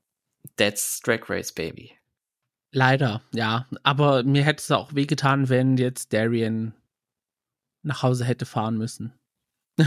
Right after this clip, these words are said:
Speaker 2: Egal wie. <laughs> Ich fand's sehr schade, dass die beiden ausgerechnet in der Folge in die Bottom Two gelandet sind.
Speaker 1: Mhm. Ja, zusammen auch. Also,
Speaker 2: Ja.
Speaker 1: ich fand's sehr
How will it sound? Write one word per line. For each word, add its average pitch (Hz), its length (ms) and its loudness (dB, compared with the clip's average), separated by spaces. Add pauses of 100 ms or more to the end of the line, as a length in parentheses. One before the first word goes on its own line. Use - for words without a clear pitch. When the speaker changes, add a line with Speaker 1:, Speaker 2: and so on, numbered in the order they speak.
(920)
Speaker 2:
Egal 123 380 0
wie. 120 260 -6
<laughs> 147 1040 -2
Ich 143 140 0
fand's 143 240 0
sehr 131 160 4
schade, 104 340 0
dass 110 160 -4
die 131 100 -4
beiden 110 280 -2
ausgerechnet - 840 -8 (760)
in 127 140 0
der 113 120 4
Folge 107 520 2
in 110 360 -2
die 107 220 -4
Bottom 110 340 -6
Two 120 180 -4
gelandet 107 520 -4
sind. - 320 -12 (340)
Speaker 1:
Mhm. 117 540 -6 (840)
Ja, 101 220 2
zusammen 113 360 -2
auch. 92 380 -4
Also, 95 380 -8 (180)
Speaker 2:
Ja. 120 340 -2 (480)
Speaker 1:
ich - 120 -14
fand's 143 180 0
sehr 139 140 2